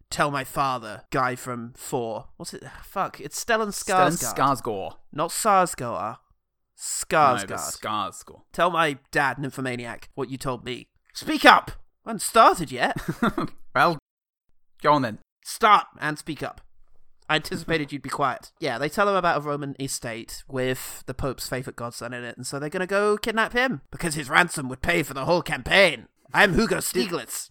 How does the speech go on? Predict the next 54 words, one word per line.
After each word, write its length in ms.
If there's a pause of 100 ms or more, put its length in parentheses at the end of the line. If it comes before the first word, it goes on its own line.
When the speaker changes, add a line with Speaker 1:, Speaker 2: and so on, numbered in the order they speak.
Speaker 2:
This 120
hadn't 200
been 120
an 100
issue 240
until 240
now. 380 (260)
We 60 (100)
didn't 160
Speaker 1:
<laughs> 80
Speaker 2:
really 340 (440)
have 120
much 140
in 60
the 60
way 100
of 80
funds 320
anyway. 320
We 100
were 80
just 220
getting 240
quite, 280 (340)
getting 220
by 200
well 120
enough 200
on 100
raping 420
and 100
pillaging. 440
But 80
Speaker 1:
<laughs> 1080
Speaker 2:
cash 260
Speaker 1:
Yeah, 140
it's 80
Speaker 2:
flow. 100
Speaker 1:
hard 100
to 100
imagine 580
<laughs> 40
the 240
sort 200
of, 120
Speaker 2:
Huh? 60 (300)
Speaker 1:
look, 180
the 80
campaign 500
treasury 420
is 140
really 440
running 300
low. 280